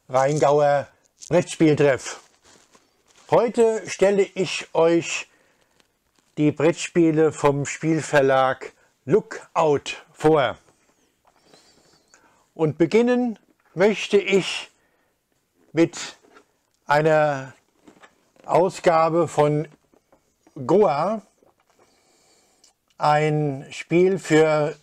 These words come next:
zwei bis vier Mitspieler. Wir erkunden als Händler und Abenteurer den Indischen Ozean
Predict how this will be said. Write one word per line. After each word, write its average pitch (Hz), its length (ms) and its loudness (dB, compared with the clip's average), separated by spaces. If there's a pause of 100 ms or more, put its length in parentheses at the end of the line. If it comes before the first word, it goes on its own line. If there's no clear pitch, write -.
(280)
zwei 147 480 0
bis 151 240 -4
vier 139 280 0
Mitspieler. 147 840 -4 (340)
Wir 165 200 0
erkunden 214 580 -2
als 165 560 -2
Händler 185 720 0
und 160 260 -4
Abenteurer 151 840 0
den 147 160 0
Indischen 131 340 -4
Ozean 151 760 0